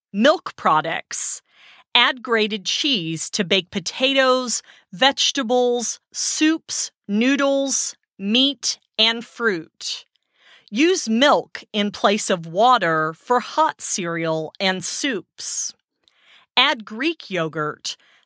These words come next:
powdered whey protein, or cottage cheese to favorite fruits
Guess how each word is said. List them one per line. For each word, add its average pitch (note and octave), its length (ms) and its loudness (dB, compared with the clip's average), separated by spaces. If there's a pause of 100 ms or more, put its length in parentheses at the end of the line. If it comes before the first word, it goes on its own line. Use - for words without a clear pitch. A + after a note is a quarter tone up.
(100)
powdered A#3 580 0
whey F#3+ 240 2
protein, B3+ 920 -2 (280)
or B3 140 6
cottage C#4+ 560 2
cheese D#3 720 -2
to A#3+ 120 2
favorite G3 460 2
fruits - 640 -2